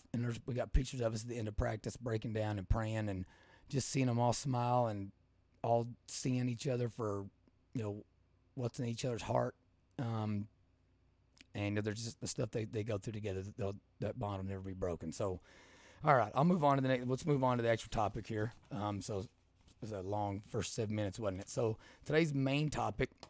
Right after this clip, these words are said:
we're gonna be talking about mental health in schools. You know, what's appropriate, what isn't, and what is the es-, es-, education establishment, what are they,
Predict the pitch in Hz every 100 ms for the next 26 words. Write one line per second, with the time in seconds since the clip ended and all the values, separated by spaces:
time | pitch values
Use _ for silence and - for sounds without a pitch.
0 | - - _ - - _ - - 123 123
1 | 113 117 127 113 107 117 117 120 113 110
2 | 95 - 120 107 98 - - - _ _
3 | - - _ _ _ _ _ _ - 98
4 | 104 113 117 107 - 117 110 120 - 113
5 | 110 107 110 127 - _ - - - -
6 | - - - 117 104 98 98 - - 127
7 | 117 120 - 113 117 110 95 101 - _
8 | _ - _ - - - - - - -
9 | 123 127 - 127 120 101 - - 123 123
10 | 110 - 101 90 - _ _ - 110 120
11 | 123 120 110 104 101